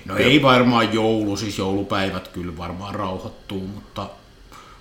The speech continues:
Speaker 1: varmaan sitten tuossa joulu- ja uuden vuoden väleis-, välissä, niin eipä niitä ihan, et siinä varmaan jotain, jotain puuhaa sitten saattaa ollakin.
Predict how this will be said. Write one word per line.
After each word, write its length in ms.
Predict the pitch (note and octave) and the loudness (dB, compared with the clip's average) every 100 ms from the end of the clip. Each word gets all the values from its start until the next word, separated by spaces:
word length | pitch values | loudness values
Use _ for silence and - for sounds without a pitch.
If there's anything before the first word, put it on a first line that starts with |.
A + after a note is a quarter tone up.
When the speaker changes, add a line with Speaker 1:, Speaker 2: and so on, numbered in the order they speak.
| - | 0
Speaker 1:
varmaan 420 | D#3+ G#2+ G2+ A2+ | 2 2 0 -2
sitten 340 | C#3+ D#3+ F3+ F3 | -2 -2 -4 -2
tuossa 240 | F#3 - | -2 0
joulu- 260 | F#3+ F#3+ F#3 | 0 0 2
ja 100 | F3 | 2
uuden 260 | F3+ D#3+ | 2 2
vuoden 280 | C3 B2+ B2 | 2 0 0
väleis-, 480 | B2 B2 A2+ - - | -2 -4 -4 -8 -4
välissä, 400 | C3 B2 A#2 A#2+ | 0 0 0 -2
niin 320 | A2+ A2+ G#2 G2 | -4 -4 -8 -6
eipä 320 | A2+ G#2+ A2 | -4 -4 -4
niitä 260 | A2+ A#2 G#2 | -2 -2 -2
ihan, 380 | A2+ A2 G2+ G2 - - - - - - - - - - - | -4 -4 -4 -8 -16 -20 -20 -20 -20 -20 -20 -20 -20 -20 -14
et 120 | A#2+ | -8
siinä 260 | - B2+ A2+ | -2 0 2
varmaan 320 | B2+ B2+ B2 | 2 4 4
jotain, 360 | B2 C3 B2 A#2+ | 2 2 2 2
jotain 360 | C3+ C3 B2 G2+ | 0 0 0 0
puuhaa 400 | A#2 A2 A2 G#2+ | -2 -2 -4 -6
sitten 300 | A#2+ - A#2 | -8 -6 -6
saattaa 480 | A#2 - B2 A2+ A2+ | -6 -6 -4 -2 -2
ollakin. 440 | F#2+ - - - | -4 -10 -16 -20